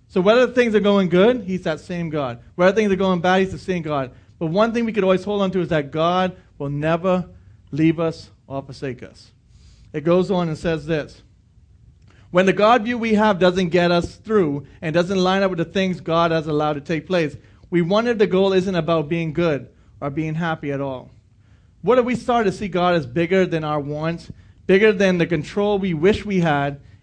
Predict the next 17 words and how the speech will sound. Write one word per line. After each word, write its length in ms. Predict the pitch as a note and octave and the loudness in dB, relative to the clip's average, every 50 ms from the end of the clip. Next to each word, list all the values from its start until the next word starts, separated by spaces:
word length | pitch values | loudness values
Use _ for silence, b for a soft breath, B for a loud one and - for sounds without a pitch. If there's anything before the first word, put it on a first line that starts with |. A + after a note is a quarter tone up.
| b b | b b
and 120 | D3+ D3+ C3 | -10 -10 -10
saw 300 | - - G#3 G3+ G3+ G3 | -10 -8 -4 0 0 2
him 180 | G3+ F#3 F3 | 2 2 0
instead 320 | D#3+ D3+ - G3 F#3 F3 E3 | -2 -4 -4 -2 0 0 0
as 100 | E3 - | 0 -2
the 160 | E3 D#3 D3+ | -6 -8 -6
only 460 | E3+ E3 F3 F#3+ G3 G3+ G3+ G3+ G3 | -6 -4 -2 -2 0 0 0 0 -2
one 440 | E3 D3 D#3 E3 E3 E3 E3+ D#3+ C#3 | -4 -4 -4 -4 -2 -2 -4 -4 -4
worthy 520 | C#3+ D#3 D3+ D#3+ D#3 D#3+ E3 E3 D#3+ D#3+ b b b b b | -2 -2 -2 0 0 -2 -4 -4 -6 -8 b b b b b
of 140 | D3 C#3+ D#3 | -8 -6 -4
asking 420 | D3+ D3+ D#3 D#3 - F3+ E3+ D#3 | -2 -2 -4 -4 -6 -8 -8 -6
us 160 | C#3+ C#3+ C#3 | -6 -8 -10
to 120 | - - D3+ | -12 -14 -16
conform 460 | - D#3 C#3+ B2+ - F3 D#3+ D#3 D#3 D#3+ | -14 -12 -12 -12 -12 -10 -10 -8 -8 -8
to 100 | D#3 C3+ | -8 -8
his 240 | B2 D#3+ D3 C3 C#3 | -8 -8 -8 -8 -6
will? 260 | C#3 C#3 A#2+ - | -8 -8 -8 -8